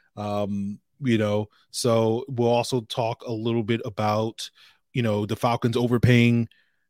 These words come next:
Taylor Heinicke potentially over alternative backup quarterback options. We'll talk about the potential that Mike Hughes, who visited with the team on Monday,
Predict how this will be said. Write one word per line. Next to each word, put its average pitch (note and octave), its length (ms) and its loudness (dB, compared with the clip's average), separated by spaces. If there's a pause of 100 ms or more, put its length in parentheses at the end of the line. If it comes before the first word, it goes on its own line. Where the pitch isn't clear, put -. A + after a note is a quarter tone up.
Taylor B2+ 240 2
Heinicke B2+ 460 0
potentially C3+ 480 0
over A#2 420 0 (160)
alternative A2+ 640 -2
backup A2+ 280 -4
quarterback A#2+ 400 -2
options. A#2+ 280 -4
We'll G#2 100 -10
talk A2+ 240 -2
about A2 180 -2
the A2 260 -2 (300)
potential B2+ 500 -2
that A2 160 -2
Mike A#2+ 260 -2
Hughes, C3+ 480 0
who A2+ 120 -4
visited A2+ 340 -2
with A2+ 100 -6
the G#2+ 80 -14
team A2+ 240 -8
on G#2 140 -6
Monday, A#2+ 460 -2